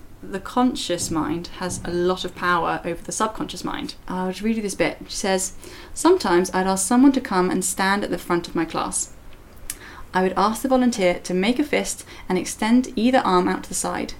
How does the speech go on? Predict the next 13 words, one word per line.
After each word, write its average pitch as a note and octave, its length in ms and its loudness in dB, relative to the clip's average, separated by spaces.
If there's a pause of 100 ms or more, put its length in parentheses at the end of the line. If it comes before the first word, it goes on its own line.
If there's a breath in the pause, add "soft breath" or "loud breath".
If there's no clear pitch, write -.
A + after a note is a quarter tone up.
(520 loud breath)
I F#3+ 80 0
then D4 200 10
tell C#4 220 4
them A#3+ 140 4
to G#3+ 100 -2
resist G#3 360 2
with F3+ 100 2
as F3+ 100 0
much A#3 320 6
strength A#3+ 280 0
as - 100 -10
they G3+ 120 0
can F3 400 0